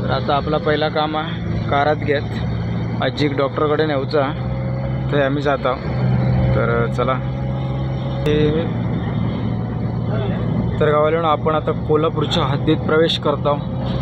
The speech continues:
आणि ही आहे खिंड असा, जशी दाजीपूरची खिंड असा, तशी गगनबावड्याची खिंड असा. आणि आता आपण पोचलो आहोत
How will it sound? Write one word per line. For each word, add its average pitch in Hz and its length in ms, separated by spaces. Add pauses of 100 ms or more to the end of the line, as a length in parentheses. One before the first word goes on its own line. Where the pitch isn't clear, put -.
(180)
आणि 139 180
ही 165 240
आहे 156 180
खिंड 160 380
असा, 139 320
जशी 135 280
दाजीपूरची 139 560
खिंड 156 320
असा, 143 280 (460)
तशी 147 240
गगनबावड्याची 139 960
खिंड 151 280
असा. 135 260
आणि 131 320
आता 127 180
आपण 131 240
पोचलो 131 340
आहोत 139 120